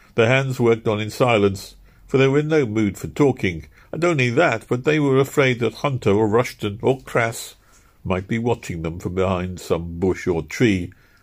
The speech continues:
or through some of the windows. This dread possessed them to such an extent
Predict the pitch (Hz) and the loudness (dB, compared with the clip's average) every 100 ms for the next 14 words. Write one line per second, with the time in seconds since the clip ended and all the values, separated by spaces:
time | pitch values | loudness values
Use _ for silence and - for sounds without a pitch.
0 | _ - 127 127 110 101 - 107 85 90 | _ -2 0 2 2 2 2 0 2 0
1 | 113 107 90 78 76 - - _ _ _ | -2 2 2 4 0 -6 -16 _ _ _
2 | _ - - - - 165 - - - 113 | _ -20 -20 -8 0 0 0 -12 -6 -2
3 | 127 143 95 98 - 127 165 156 - 98 | 2 2 2 -2 -4 0 0 0 -2 -2
4 | 107 - 185 110 95 - 196 117 95 | -2 -4 -8 -8 -10 -4 -2 -2 -6